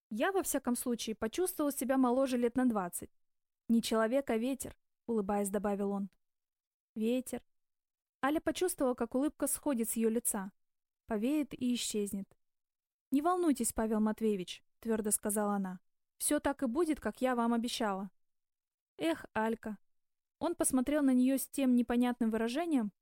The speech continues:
которое так знакомо было ей еще по первой встрече с ее любимым мастером.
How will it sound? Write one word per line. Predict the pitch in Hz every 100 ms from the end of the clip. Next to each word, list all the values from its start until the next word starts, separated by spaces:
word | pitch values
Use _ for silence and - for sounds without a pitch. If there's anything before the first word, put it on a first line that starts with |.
| _
которое | - 339 339 302
так | 254 247
знакомо | 240 240 339 330
было | 233 262 262
ей | 226 247 240
еще | 233 - 240 233 _ -
по | 240
первой | 262 262
встрече | 254 285 285 -
с | 226
ее | 220 214
любимым | 208 226 233
мастером. | 240 220 - 220 202